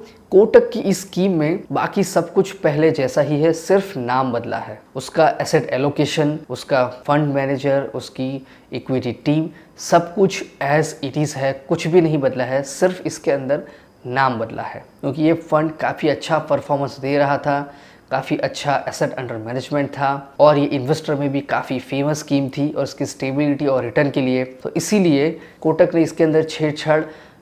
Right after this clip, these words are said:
ना करते हुए इसकी कैटेगरी को चेंज करने का फैसला लिया है। तो बहुत जल्द ही कोटक स्टैंडर्ड मल्टी कैप फंड कोटक स्टैंडर्ड फ्लेक्सी कैप फंड के नाम से जानी जाएगी और इसका नाम भी चेंज हो जाएगा और बहुत जल्द ही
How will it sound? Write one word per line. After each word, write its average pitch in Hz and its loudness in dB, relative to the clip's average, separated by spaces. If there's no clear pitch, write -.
ना 135 2
करते 139 0
हुए 120 -2
इसकी - -10
कैटेगरी 135 0
को 143 0
चेंज 143 0
करने 127 0
का 123 0
फैसला 113 -8
लिया 95 -10
है। 110 -14
तो 160 0
बहुत 151 0
जल्द 170 2
ही 175 2
कोटक 160 0
स्टैंडर्ड 147 0
मल्टी 135 -2
कैप 127 -2
फंड 160 -2
कोटक 151 2
स्टैंडर्ड 139 -4
फ्लेक्सी 135 -4
कैप 139 0
फंड 147 -2
के 151 0
नाम 123 -4
से 135 -6
जानी 127 0
जाएगी 120 0
और 127 2
इसका 143 -2
नाम 135 0
भी 139 0
चेंज 139 -4
हो 123 -4
जाएगा - -12
और 143 0
बहुत 143 -2
जल्द 190 6
ही 185 0